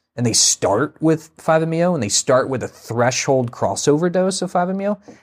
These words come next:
that's super freaky. For the majority of people, you're in your body, you have no experience with altered states, and all of a sudden your consciousness is way outside your body, you don't know where it is. That's pretty freaky. So most people are gonna have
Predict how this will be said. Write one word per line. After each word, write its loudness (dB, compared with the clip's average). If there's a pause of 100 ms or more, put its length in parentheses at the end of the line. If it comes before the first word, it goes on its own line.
that's -6
super 0
freaky. -6 (760)
For 0
the 0
majority 2
of -4
people, -8 (140)
you're 4
in 4
your 2
body, 2
you 2
have 2
no 0
experience -2
with -6
altered 0
states, -2
and 0
all 4
of 2
a -2
sudden 0
your -4
consciousness -2
is -4
way 2
outside 0
your -2
body, 0
you -2
don't 2
know -2
where -2
it -6
is. -8 (440)
That's 0
pretty -2
freaky. -10 (560)
So 0
most 4
people 2
are 0
gonna 2
have 0